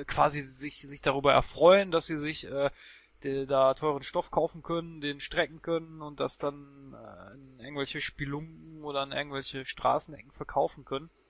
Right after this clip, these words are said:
und dadurch sich natürlich ein besseres Leben erhoffen, was ja auch zum Beispiel von, von seiner Freundin angesprochen wird,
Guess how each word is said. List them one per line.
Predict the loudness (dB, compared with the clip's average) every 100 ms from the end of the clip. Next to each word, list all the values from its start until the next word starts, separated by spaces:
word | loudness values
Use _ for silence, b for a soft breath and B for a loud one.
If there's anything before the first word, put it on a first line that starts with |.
| _ _ _ _ _
und | -4 0
dadurch | 2 0
sich | -4 -6
natürlich | -6 -8 -8
ein | -4
besseres | -4 -4 -2
Leben | 2 2 0
erhoffen, | -2 -4 -6 -20 B B B
was | -2 2
ja | 4
auch | 6 4 2
zum | -6
Beispiel | -6 -8
von, | -10 -12 -14
von | -12 -8
seiner | -6 -4
Freundin | 0 2 2 -2
angesprochen | -6 -10 -10 -8 -8 -10
wird, | -6 -6 -8